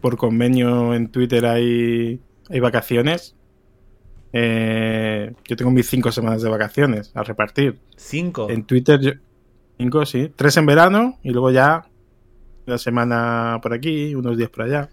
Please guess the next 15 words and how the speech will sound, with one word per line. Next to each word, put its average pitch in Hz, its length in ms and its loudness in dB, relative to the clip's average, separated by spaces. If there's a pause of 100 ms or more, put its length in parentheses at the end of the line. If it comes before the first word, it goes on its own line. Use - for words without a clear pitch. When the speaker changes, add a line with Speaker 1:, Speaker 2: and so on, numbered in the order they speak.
Speaker 2:
¿Sabes 156 340 -2
cuánta, 127 640 -4 (100)
qué, 98 360 -16 (100)
qué, 113 400 -6
cuántas 123 260 -8
vacaciones 117 640 -12
te 104 80 -10
dan 113 180 -6
en 110 120 -8
Argentina 101 760 -10
apenas 107 480 -10
entras 117 460 -10
en 104 120 -14
un 110 120 -12
trabajo? 113 580 -10